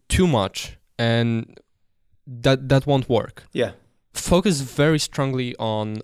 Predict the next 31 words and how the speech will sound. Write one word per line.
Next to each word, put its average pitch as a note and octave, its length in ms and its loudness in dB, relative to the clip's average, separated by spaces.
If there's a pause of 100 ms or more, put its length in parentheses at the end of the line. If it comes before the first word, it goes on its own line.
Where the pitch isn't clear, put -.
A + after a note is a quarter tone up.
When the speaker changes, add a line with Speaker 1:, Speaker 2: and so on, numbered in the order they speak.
Speaker 1:
on, A2 320 -4
on, A2+ 180 -6
on A2 140 -4
the, A2 200 0
on A2 100 -2
the A2 100 0
basics. G#2 520 -6
Like, G2+ 180 -4
for B2 140 2
me, D#3+ 200 4
I - 60 -6
think A2+ 280 -6
it's, - 300 -8 (480)
uh, G2 240 0
the, G#2 400 2
the, A2 100 0
the A2 140 -2
two - 160 -4
points A#2 220 2
that, G#2 160 -2
that G#2 140 -4
people G#2+ 220 -4
don't G2 240 -6
get D#3 320 -2
is A2 300 -4 (320)
why B2 280 2
it's A#2+ 160 0
a A#2 40 -4
good E3+ 180 0
thing G3+ 320 2 (380)
and, A#2 380 0